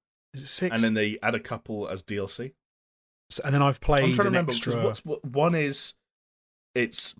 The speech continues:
Speaker 2: Paris, Sapienza.
Speaker 1: Sapienza,
Speaker 2: Then it's
Speaker 1: uh,
Speaker 2: like
Speaker 1: To-,
Speaker 2: m-
Speaker 1: Bangkok.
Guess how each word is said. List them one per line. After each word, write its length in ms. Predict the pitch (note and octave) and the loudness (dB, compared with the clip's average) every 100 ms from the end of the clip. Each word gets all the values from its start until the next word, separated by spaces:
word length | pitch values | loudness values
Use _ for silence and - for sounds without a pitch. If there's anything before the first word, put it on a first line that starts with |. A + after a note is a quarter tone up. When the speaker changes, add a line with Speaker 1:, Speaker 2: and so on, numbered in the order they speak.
| - | -4
Speaker 2:
Paris, 560 | D#3+ D#3+ F3+ F#3 - - | 2 2 2 -4 -8 -8
Sapienza. 640 | - B2+ C3 C#3+ B2+ A#2+ A#2 | -6 -6 -4 -2 0 0 0
Speaker 1:
Sapienza, 920 | - F#2 B2+ A#2+ A2 A2+ A2+ A2+ A#2 - | 2 4 2 2 0 0 0 0 -4 -6
Speaker 2:
Then 240 | B2+ B2 | -2 0
it's 120 | A#2+ | 0
Speaker 1:
uh, 40 | A#2 | 0
Speaker 2:
like 140 | A#2 | 0
Speaker 1:
To-, 140 | A#2 A2+ | 0 2
Speaker 2:
m- 180 | A#2+ - - | 0 -2 -4
Speaker 1:
Bangkok. 640 | C#3 C#3 - C3 B2 - | 0 0 0 -2 -2 -6